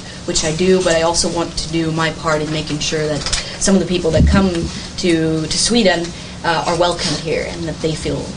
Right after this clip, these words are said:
safe here. And that's, um, uh, ways of connecting, particularly young people that are here. So that's, that's, um, uh, one commitment.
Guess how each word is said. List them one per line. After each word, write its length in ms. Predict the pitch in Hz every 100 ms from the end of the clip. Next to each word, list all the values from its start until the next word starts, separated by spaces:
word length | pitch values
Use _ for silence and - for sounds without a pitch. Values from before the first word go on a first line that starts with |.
| -
safe 320 | - - -
here. 220 | - -
And 80 | -
that's, 480 | 165 147 - - -
um, 320 | - - - - - -
uh, 140 | 170 -
ways 240 | 170 156
of 100 | 151
connecting, 380 | - 151 147 160
particularly 500 | 143 151 156 160 160 160 -
young 160 | - 156 156
people 240 | - - -
that 120 | -
are 80 | 196
here. 180 | 175 - - -
So 140 | - 208
that's, 200 | 214 -
that's, 480 | 190 202 202 - -
um, 360 | 175 170 165 165 - - - - - -
uh, 240 | 196 165
one 240 | 175 196 196
commitment. 460 | 196 - 180 151